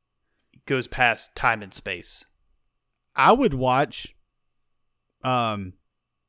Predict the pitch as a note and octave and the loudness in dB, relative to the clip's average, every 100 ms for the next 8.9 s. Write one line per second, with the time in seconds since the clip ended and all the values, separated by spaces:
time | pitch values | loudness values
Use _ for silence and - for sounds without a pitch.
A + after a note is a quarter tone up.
0 | _ _ _ - B2 A2+ A2+ A2+ A2+ G#2 | _ _ _ -14 -12 -12 -10 -8 -8 -6
1 | G#2 G#2 G2 F#2+ - - B2+ - D3 C#3+ | -4 -4 -4 -10 -14 -8 -6 -4 -2 -2
2 | D3+ C3 B2+ A#2+ B2 A2+ G#2+ A2+ A#2+ G#2+ | -2 -4 -2 -2 0 0 0 -2 -4 -4
3 | G2+ G2+ G2 G2 - - G#2 G2 G#2 G#2 | -4 -4 -4 -8 -8 -10 -12 -12 -14 -14
4 | - - _ _ - F#3 - - F#2 B2 | -14 -16 _ _ -12 -12 -10 -12 -8 -8
5 | G2+ - _ _ _ _ - - - - | -8 -14 _ _ _ _ -20 -8 -6 -6
6 | - - - - C6 B5+ - - - - | -8 -16 -16 -16 -18 -12 -8 -8 -8 -4
7 | C#3+ C3+ - - G#2 - - B2+ _ - | -4 -4 -6 -10 -10 -10 -10 -10 _ -20
8 | - - - - E3 F3+ D#3 A2+ G#2+ | -20 -20 -20 4 8 10 8 2 -6